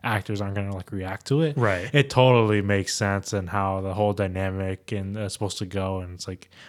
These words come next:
Speaker 1: "Oh, yeah, yeah, yeah, I understand what's
Speaker 2: Like, this
Speaker 1: happening."
Speaker 2: could work.
Speaker 1: Yeah, yeah, yeah.
Speaker 2: Mm-hmm. I, I have to admit, though, I kinda felt like, although, though, we saw Philip breaking ahead of time,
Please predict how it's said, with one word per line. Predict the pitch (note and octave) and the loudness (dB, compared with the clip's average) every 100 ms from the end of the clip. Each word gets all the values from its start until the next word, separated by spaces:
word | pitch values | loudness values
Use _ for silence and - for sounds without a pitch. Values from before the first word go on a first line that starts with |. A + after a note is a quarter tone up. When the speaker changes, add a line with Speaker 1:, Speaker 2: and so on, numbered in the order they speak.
| - | 4
Speaker 1:
"Oh, | B2+ | 8
yeah, | A2+ G#2 G2+ | 8 6 4
yeah, | F#2+ | 2
yeah, | F#2 F2 | -2 -2
I | A2+ | 2
understand | A2 G2 - G2+ F#2 | 2 0 -4 -4 0
what's | B2 A#2 | 2 4
Speaker 2:
Like, | |
this | A#2+ | 4
Speaker 1:
happening." | G2+ A#2+ | 4 0
Speaker 2:
could | F#2+ | 0
work. | F2+ E2 - | -6 -8 -4
Speaker 1:
Yeah, | - A#2+ G2 | 4 6 6
yeah, | F#2 F2+ | 2 -2
yeah. | F2 F2+ - A#2+ | -6 -12 -6 -4
Speaker 2:
Mm-hmm. | F2 F#2 F2+ - - - - - _ _ - | -4 -6 -12 -20 -20 -20 -20 -20 _ _ 2
I, | F3+ G#3 - - | 2 0 -8 -2
I | F#3+ G3 | 2 6
have | G#3 A3+ | 4 4
to | G3+ | 4
admit, | C3+ D3+ E3 | 6 4 4
though, | C#3+ | 2
I | B2+ | 4
kinda | C3+ F3 | 4 2
felt | - E3 D#3+ | 2 2 4
like, | D3 A#2+ - - _ _ _ _ _ _ _ | 4 2 -2 -18 _ _ _ _ _ _ _
although, | E3 D3 C3 D#3 | 4 6 8 6
though, | D#3+ | 6
we | D3+ C#3 | 6 4
saw | - C#3+ C#3 C#3 C3 C#3+ - | 2 2 4 4 2 0 -6
Philip | - - C#3 C3+ B2+ | -4 2 4 4 2
breaking | B2+ A#2+ A#2 C3 A#2+ A2+ A#2 | 2 2 2 2 2 2 0
ahead | B2+ - B2 | -2 2 0
of | A#2+ | 0
time, | - G2 F#2+ F#2 | -2 -2 -4 -8